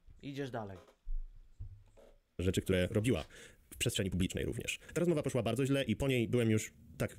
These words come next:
Speaker 2: całkiem legitnie zaniepokojony obrotem spraw. Daria powiedziała mi wtedy między innymi: „E, jeśli chciałabym cię zniszczyć, to znalazłabym lepszy sposób niż TikToki”. Mijają kolejne dwa tygodnie. Daria kolejny raz:
Speaker 1: Czekajcie.
Speaker 2: „Chciałabym cię zniszczyć, to znalazłabym lepszy sposób niż TikToki”.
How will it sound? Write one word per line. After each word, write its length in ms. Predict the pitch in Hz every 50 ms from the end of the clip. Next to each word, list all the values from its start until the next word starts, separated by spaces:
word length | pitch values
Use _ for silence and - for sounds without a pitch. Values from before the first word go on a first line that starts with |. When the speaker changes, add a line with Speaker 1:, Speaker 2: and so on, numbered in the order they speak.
| - -
Speaker 2:
całkiem 220 | - 143 - 123
legitnie 260 | 113 113 113 - 110
zaniepokojony 520 | 95 101 101 95 95 104 101 95 92 90 87 - - - -
obrotem 280 | - 98 104 98 95 92
spraw. 300 | - - - 73 - - - 85
Daria 160 | 101 131 151
powiedziała 300 | - 156 147 147 170 139
mi 80 | 120 113
wtedy 200 | - - 101 101
między 180 | 120 151 143 131
innymi: 300 | 117 101 98 92 92 - - - - - - -
„E, 200 | - 90 87 85 - -
jeśli 140 | 117 - 127
chciałabym 260 | - 175 185 147 143
cię 100 | 127 120
zniszczyć, 340 | 107 120 127 - 123 113 -
to 200 | - 110 101 98
znalazłabym 380 | 95 113 110 104 110 90 98 98
lepszy 160 | 104 - 98
sposób 280 | - 95 90 98 - -
niż 240 | 85 87 - -
TikToki”. 340 | - - - 78 73 - - - - - - - - - - - - - - - - - - - - - - -
Mijają 280 | 139 175 170 170 151
kolejne 240 | 143 139 139 139 131
dwa 100 | 117 123
tygodnie. 320 | 117 113 131 147 147 143 143 - - -
Daria 260 | 113 131 135 131 127 127
kolejny 320 | - - 170 180 180 156
raz: 140 | 127 120 - - _ _ _ _ _ _ _ _ _ _ _ _ _ _ _ _ _ _ _ _ _ _ _ _ _ _ _ _ _ _ _ _ _ _ _ - - - - - _ _ _ _ _ _ - -
Speaker 1:
Czekajcie. 100 | - 120
Speaker 2:
„Chciałabym 200 | - 147 143 127
cię 100 | 117 104
zniszczyć, 340 | 120 127 - - 113 -
to 200 | - 113 101 98
znalazłabym 380 | - 113 110 107 104 90 98 95
lepszy 160 | 104 - -
sposób 280 | - 92 - 92 - -
niż 240 | 87 87 - - -
TikToki”. 360 | - - - - - -